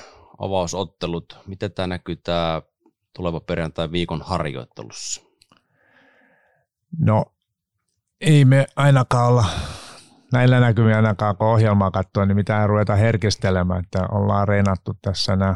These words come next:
Speaker 2: aikaisemmat viikot kovaa ja tämäkin viikko mennään kaksi kertaa päivässä jäällä ja muuta, että toi kumminkin on lyhyitä, lyhyitä pelejä sitten perjantaina ja pelataan vähän pienemmällä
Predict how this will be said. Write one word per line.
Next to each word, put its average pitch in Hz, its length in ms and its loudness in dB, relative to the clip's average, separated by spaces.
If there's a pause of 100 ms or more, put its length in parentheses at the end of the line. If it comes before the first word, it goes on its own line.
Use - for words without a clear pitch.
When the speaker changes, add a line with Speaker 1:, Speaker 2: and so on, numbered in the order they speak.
(120)
Speaker 2:
aikaisemmat 95 580 -2
viikot 92 360 -2
kovaa 92 380 0
ja 92 120 0 (680)
tämäkin 98 380 -2
viikko 98 320 -2
mennään 95 380 2 (280)
kaksi - 260 -6
kertaa 92 360 -2
päivässä 92 520 -2
jäällä 90 340 0
ja 90 140 -2
muuta, 92 440 -2
että 101 260 -8
toi 92 220 -4 (1300)
kumminkin 147 420 4
on 147 140 4
lyhyitä, 139 420 4 (220)
lyhyitä 131 440 4
pelejä 120 460 2
sitten 107 300 0
perjantaina 107 640 2
ja 104 120 0
pelataan 101 520 0
vähän 101 200 0
pienemmällä 98 580 0